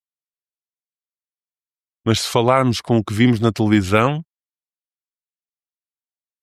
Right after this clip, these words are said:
se falarmos sobre polémicas sociais,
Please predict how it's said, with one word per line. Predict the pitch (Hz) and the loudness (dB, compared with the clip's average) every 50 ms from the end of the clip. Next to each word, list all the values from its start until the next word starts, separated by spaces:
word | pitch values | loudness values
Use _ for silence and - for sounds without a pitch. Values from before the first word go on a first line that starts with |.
| _ _ _ _ _ _ _ _ _ _ _ _ _ _ _ _ _ _ _ _ _ _ _ _ | _ _ _ _ _ _ _ _ _ _ _ _ _ _ _ _ _ _ _ _ _ _ _ _
se | - - - | -20 -12 -4
falarmos | - 123 120 127 135 135 131 123 110 | 0 2 4 4 4 4 4 2 0
sobre | - - - 131 123 123 113 117 117 117 113 107 _ _ _ _ _ _ _ _ _ - | -2 -2 0 2 4 4 4 2 2 0 0 -2 _ _ _ _ _ _ _ _ _ -4
polémicas | 123 117 113 123 127 131 143 143 139 123 107 - - 101 98 95 87 - - - - - - _ _ _ _ _ _ _ _ _ _ _ _ _ _ _ _ _ _ _ _ _ _ _ _ _ _ _ _ _ _ _ _ _ _ _ _ _ _ _ _ _ _ _ _ _ _ _ _ _ _ _ _ | -2 0 2 2 4 4 4 4 4 2 2 0 -2 -4 -4 -4 -6 -10 -14 -16 -18 -20 -20 _ _ _ _ _ _ _ _ _ _ _ _ _ _ _ _ _ _ _ _ _ _ _ _ _ _ _ _ _ _ _ _ _ _ _ _ _ _ _ _ _ _ _ _ _ _ _ _ _ _ _ _
sociais, | - - - 113 - - - 104 104 101 107 113 113 110 104 - - - | -12 -6 -6 -6 -6 -4 -2 -2 0 0 0 0 -2 -2 -4 -6 -8 -14